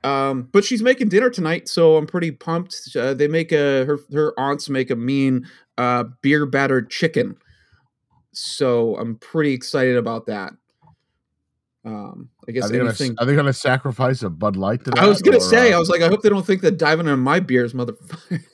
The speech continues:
Speaker 1: You, you make
Speaker 2: "Yeah,
Speaker 1: your
Speaker 2: this
Speaker 1: own.
Speaker 2: fancy motherfucker. We'll use one of his. It's got
Speaker 1: <laughs>
Speaker 2: spices and herbs in it."
Speaker 1: Oh my God, it's Yuengling, dude. It's just normal beer, but it's a light version of it. That's it. They actually have Yuengling Light, but they, they took it a step further. Like, "Oh, we can,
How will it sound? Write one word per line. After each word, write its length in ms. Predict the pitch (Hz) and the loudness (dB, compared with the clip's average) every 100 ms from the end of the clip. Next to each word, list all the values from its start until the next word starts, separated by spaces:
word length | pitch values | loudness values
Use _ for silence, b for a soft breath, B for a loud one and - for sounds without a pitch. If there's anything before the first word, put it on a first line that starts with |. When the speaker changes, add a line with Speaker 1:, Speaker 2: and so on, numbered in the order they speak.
| - | -16
Speaker 1:
You, 80 | 175 - 165 _ | -12 -12 -12 _
you 100 | - 139 | -18 -4
make 160 | 160 160 | -4 -2
Speaker 2:
"Yeah, 140 | - 143 | 0 2
Speaker 1:
your 140 | 147 | 4
Speaker 2:
this 140 | 156 143 | 4 2
Speaker 1:
own. 60 | |
Speaker 2:
fancy 460 | 113 156 135 123 123 | -2 0 0 0 -2
motherfucker. 720 | 113 117 113 - 120 110 107 107 | 0 0 -2 0 -2 0 -2 0
We'll 140 | 120 | 0
use 140 | 117 | -2
one 180 | 113 110 | -2 -2
of 80 | 104 | 0
his. 400 | 123 120 95 - | 0 0 -2 -6
It's 180 | 143 - | -8 -8
got 260 | - 101 - - | -4 -4 -4 -8
Speaker 1:
<laughs> 500 | - - _ - _ | -12 -12 _ -20 _
Speaker 2:
spices 840 | - - - - 113 123 110 95 | -14 -14 -10 -4 -2 -2 -4 -4
and 120 | 95 - | -6 -4
herbs 420 | 95 113 107 78 | -2 0 -2 -6
in 140 | 85 | -8
it." 140 | 87 185 | -6 -6
Speaker 1:
Oh 200 | 233 262 | 0 2
my 180 | 202 160 | 4 4
God, 400 | - 151 175 143 | 2 0 0 0
it's 180 | 147 - | -2 -2
Yuengling, 540 | 123 160 185 131 120 | -4 -2 0 -2 -4
dude. 340 | 131 127 131 - | -2 -2 -2 -4
It's 220 | 127 - | -8 -4
just 240 | 151 147 | -4 -4
normal 580 | 131 131 147 151 156 147 | -6 0 2 2 2 2
beer, 460 | 123 117 135 120 120 | 0 0 2 2 0
but 340 | 131 120 120 - | -2 -4 -4 -8
it's 140 | 117 | -4
a 80 | 120 | -4
light 340 | 110 120 127 - | -2 -2 -2 -4
version 420 | 117 117 113 110 | -4 -2 -4 -10
of 140 | 110 | -10
it. 100 | 101 | -10
That's 220 | 117 110 143 | -10 -6 -4
it. 120 | - B - | -6 B -4
They 60 | |
actually 200 | 254 269 | -4 0
have 140 | 247 233 | 0 0
Yuengling 340 | 170 202 170 139 | 0 0 0 0
Light, 280 | 185 165 | -2 -2
but 80 | 127 | -2
they, 160 | 127 143 | 0 0
they 220 | - 143 | 0 -4
took 200 | 143 185 | -4 -6
it 60 | 160 | -4
a 60 | |
step 260 | 139 175 160 | -4 -6 -4
further. 360 | - 170 147 120 | -2 -2 0 -2
Like, 220 | 117 120 | -2 -4
"Oh, 120 | 170 | -4
we 120 | 127 127 | -6 -6
can, 160 | 165 | -10